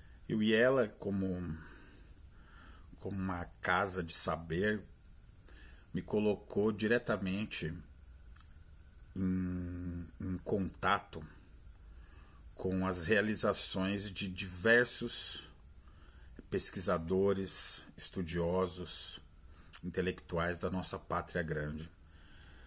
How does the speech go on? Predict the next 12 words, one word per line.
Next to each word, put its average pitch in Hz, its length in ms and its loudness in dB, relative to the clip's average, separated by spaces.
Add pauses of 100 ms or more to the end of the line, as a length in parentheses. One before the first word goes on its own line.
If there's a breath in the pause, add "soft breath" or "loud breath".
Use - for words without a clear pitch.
(260 loud breath)
Mas - 140 -2
também, 123 640 4
não 123 200 6
apenas 120 520 2
isso, 92 340 0
ali 92 180 0
junto 107 380 2
ao 101 80 0
Iela 92 500 0 (220)
e 90 140 -2
no 87 260 0
Núcleo 90 680 -2